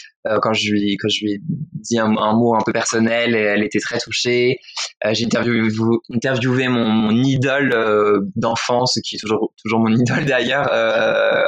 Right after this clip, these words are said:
Alizée, la chanteuse. J'étais hyper content. Euh, aussi, euh, des articles, euh, un peu plus, euh, un peu plus impactants. J'ai fait, euh, l'interview de la chanteuse Iseult, euh,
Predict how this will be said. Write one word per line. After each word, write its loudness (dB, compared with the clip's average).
Alizée, 0
la 0
chanteuse. -2
J'étais -12
hyper -2
content. 0
Euh, 2
aussi, 0
euh, 0
des 2
articles, -2
euh, 2
un -2
peu -2
plus, 0
euh, 2
un -8
peu -4
plus -4
impactants. 0
J'ai 0
fait, 0
euh, 4
l'interview 2
de 2
la 0
chanteuse 0
Iseult, 0
euh, 0